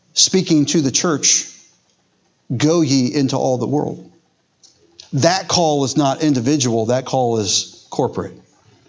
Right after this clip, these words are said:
It is the mission, not just of Victory Baptist Church, but of every Bible-believing church, to share Jesus with the world.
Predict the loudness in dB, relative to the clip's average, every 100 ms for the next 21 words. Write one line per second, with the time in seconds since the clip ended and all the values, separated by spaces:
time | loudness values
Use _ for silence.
0 | _ _ _ _ _ _ _ _ _ _
1 | 0 2 2 0 2 2 2 2 0 -2
2 | -6 -18 -20 -20 _ _ 0 0 2 0
3 | 2 0 0 0 0 2 0 -2 0 0
4 | -2 -2 0 0 0 0 0 0 0 0
5 | 0 0 0 0 0 0 0 0 -4 -4
6 | -18 -6 0 2 2 2 2 0 0 0
7 | -2 -4 -4 -6 -6 -10